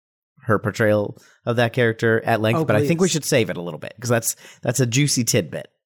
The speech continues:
Speaker 2: Yep. Yep. It's a juicy tid-, there's a lot of juicy tidbits in this, not
Speaker 1: <laughs>
Speaker 2: counting the juicy tidbits at the, in monkeys' brains that are served at the
Speaker 1: <laughs>
Speaker 2: dinner
Speaker 1: The literal
Speaker 2: scene.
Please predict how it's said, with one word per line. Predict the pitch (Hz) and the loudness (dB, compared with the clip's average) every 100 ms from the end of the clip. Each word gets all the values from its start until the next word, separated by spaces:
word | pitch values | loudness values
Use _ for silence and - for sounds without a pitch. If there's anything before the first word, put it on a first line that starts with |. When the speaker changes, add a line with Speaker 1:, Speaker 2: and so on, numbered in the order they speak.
| _ - | _ -6
Speaker 2:
Yep. | 208 202 233 - _ _ _ - | 0 2 0 -4 _ _ _ -4
Yep. | 208 254 320 - _ - | 0 2 0 -4 _ 0
It's | 196 180 | 2 2
a | |
juicy | 156 190 247 285 | 2 0 0 -2
tid-, | 226 254 233 | 0 0 2
there's | 190 | 2
a | 151 | 4
lot | 165 262 | 2 2
of | |
juicy | - 311 320 | 2 0 0
tidbits | 269 294 254 285 277 | 0 0 0 -2 -4
in | 277 | -2
this, | 277 302 - | 0 0 -2
not | 180 180 208 180 - | 2 2 2 -2 -8
Speaker 1:
<laughs> | - | -2
Speaker 2:
counting | 214 208 208 208 | 0 2 2 2
the | 180 170 170 190 | 2 2 2 -2
juicy | 165 196 185 196 | -2 -2 0 0
tidbits | 180 156 151 - | 0 2 0 0
at | 156 | -4
the, | 139 139 135 - | 0 0 0 0
in | 147 147 143 143 | -2 -2 -4 -6
monkeys' | 165 156 156 160 | -2 -2 0 -2
brains | 127 143 135 131 | 0 0 0 -2
that | 139 | -4
are | 135 | -4
served | - - 127 | 0 0 0
at | 185 | -2
the | 139 123 | -4 -8
Speaker 1:
<laughs> | 131 | -6
Speaker 2:
dinner | 143 135 | -2 0
Speaker 1:
The | 143 | 0
literal | 151 135 123 | 2 2 2
Speaker 2:
scene. | 113 | 0